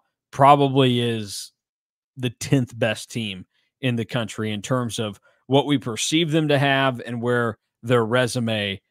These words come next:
at this point in the game would kind of put them. But we'll ultimately see how that, uh, ends up playing out. So, all right, well, we, uh, have gone a little bit longer than I wanted to, and, uh, have taken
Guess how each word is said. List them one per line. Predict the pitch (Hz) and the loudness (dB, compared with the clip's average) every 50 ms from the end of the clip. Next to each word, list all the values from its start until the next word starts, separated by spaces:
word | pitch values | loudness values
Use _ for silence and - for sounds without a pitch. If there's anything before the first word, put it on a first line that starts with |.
| _ _ _ - | _ _ _ -2
at | 127 123 - | -2 -2 -2
this | - 131 117 - - | -4 -6 -6 -6 -8
point | - - 127 120 110 95 | -10 -8 -6 -6 -6 -6
in | 104 | -8
the | 107 104 | -10 -8
game | 95 104 101 101 98 95 95 | -8 -6 -6 -6 -6 -8 -8
would | 101 95 - | -12 -12 -10
kind | - 113 104 101 | -10 -8 -8 -8
of | 98 - _ | -10 -12 _
put | - 107 101 - | -12 -12 -12 -12
them. | - 95 92 90 87 - | -12 -12 -12 -12 -10 -6
But | 107 98 92 - - _ _ _ _ _ _ _ _ | -4 -4 -4 -4 -6 _ _ _ _ _ _ _ _
we'll | - 113 113 | -6 -4 -2
ultimately | 113 110 104 - 110 - - 98 98 | -2 -4 -6 -8 -14 -14 -12 -14 -14
see | - - - 107 95 | -12 -10 -10 -8 -6
how | 92 95 92 | -4 -6 -6
that, | 92 92 92 90 92 92 | -4 -6 -6 -6 -4 -4
uh, | 90 87 85 85 - _ _ _ _ _ _ - | -4 -6 -6 -8 -10 _ _ _ _ _ _ -6
ends | 104 98 92 95 | -6 -6 -4 -6
up | 92 - - | -8 -8 -8
playing | - 98 90 82 78 71 - | -8 -8 -8 -8 -10 -12 -16
out. | - - - | -18 -16 -14
So, | - - - 73 92 95 _ _ - | -12 -10 -10 -10 -12 -12 _ _ 0
all | 113 117 | 2 4
right, | 117 107 92 - | 4 4 2 0
well, | 104 110 110 107 98 90 | 0 0 0 0 0 0
we, | 113 117 113 113 | 0 2 2 2
uh, | 107 107 107 104 95 | 2 2 0 -2 -2
have | 101 107 110 107 | -4 -6 -4 0
gone | 123 131 131 131 127 123 - | 2 4 4 4 4 2 0
a | - | -2
little | 113 117 127 127 120 | 0 2 2 4 4
bit | 120 107 | 2 0
longer | 104 120 123 123 117 117 | 2 2 0 2 0 0
than | 113 113 107 | -2 -2 -2
I | 107 | -4
wanted | 107 107 113 113 113 101 - | -4 -4 -4 -4 -4 -6 -6
to, | - 117 113 110 104 | -4 -4 -2 -2 -2
and, | 104 98 95 98 | -4 -6 -6 -6
uh, | 95 92 92 92 90 | -4 -4 -4 -4 -6
have | - - | -8 -8
taken | - - 110 101 104 98 95 92 | -6 -6 -6 -6 -6 -10 -12 -14